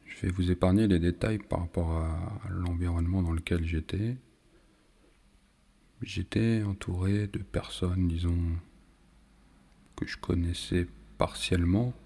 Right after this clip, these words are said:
et de personnes aussi, euh, en qui il y avait un certain lien par rapport à notre histoire, par rapport à des choses qu'on avait pu vivre ensemble.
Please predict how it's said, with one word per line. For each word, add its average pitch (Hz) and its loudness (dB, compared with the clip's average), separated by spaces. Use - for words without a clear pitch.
et - -6
de - -14
personnes - 0
aussi, 98 2
euh, 92 0
en 87 -2
qui - 0
il 98 6
y 87 6
avait 87 4
un 82 2
certain - -2
lien 80 2
par 95 -6
rapport 87 -2
à 82 2
notre 82 -2
histoire, 85 -2
par 95 -6
rapport 85 0
à 82 -2
des 92 2
choses 95 4
qu'on 87 2
avait 85 2
pu - 2
vivre 87 2
ensemble. 85 -4